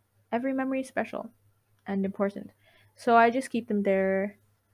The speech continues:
um, not for any reason, just because I, I always have emotional attachments to pictures. I do not like deleting pictures at all. So I just keep most of them. If you feel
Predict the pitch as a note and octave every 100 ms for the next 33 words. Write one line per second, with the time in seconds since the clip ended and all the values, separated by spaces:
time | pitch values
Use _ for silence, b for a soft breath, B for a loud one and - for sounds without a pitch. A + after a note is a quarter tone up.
0 | _ _ _ G3 G3 G#3 C4 - D4 B3+
1 | B3 A#3 A#3 A3 G#3+ - G#3+ G3+ G3 -
2 | F#3+ F#3 F#3 F3+ - _ _ _ _ _
3 | _ _ _ _ _ - G3+ - G3+ G3+
4 | G#3 F#3+ F#3+ - F#3+ F3+ F#3+ F#3 F3 E3+
5 | - F#3 F3+ F3+ F3 - - D#3 E3 D#3+
6 | F3 - E3+ E3 E3+ F3+ F3 E3+ E3+ E3+
7 | E3+ F3 F3+ F3+ E3+ E3+ - D#3+ E3 G#3
8 | b b b b b b - - G3 F#3
9 | - G3 G3+ G3+ - G#3 - F3+ - F3+
10 | G3 A#3+ A#3+ _ _ _ _ _ _ _
11 | - A#3+ C4+ B3+ G#3+ G3 A3+ E4